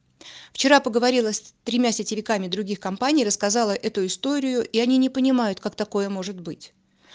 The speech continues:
Продавать продукт по цене, а, компании, то есть без наценки.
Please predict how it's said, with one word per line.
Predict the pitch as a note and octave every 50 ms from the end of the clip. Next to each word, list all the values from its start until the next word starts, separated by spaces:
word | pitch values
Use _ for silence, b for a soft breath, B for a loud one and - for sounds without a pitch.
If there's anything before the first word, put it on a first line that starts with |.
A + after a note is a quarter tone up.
| B B B B B B
Продавать | - A3 G#3+ A#3 A#3 A#3+ B3 A3+ - -
продукт | - G#3 G#3 G3+ G#3 A#3+ A#3 - - - - - - -
по | - G3+ G3+ F#3+ F#3 F3 - - _ _ -
цене, | - - - G#3 G3+ G3+ G3 F3+ E3 D#3+ - - _ _ _ _ _ _ -
а, | F3+ F3 E3+ E3
компании, | - - F3+ F#3 F3+ - G3 A3+ C4 D4 D4 C4+
то | - G#3
есть | F#3 F#3 - -
без | - F3 A3+ A3 F3+
наценки. | F3+ E3 D#3+ - - F#3+ G#3 B3 C4 - C4 B3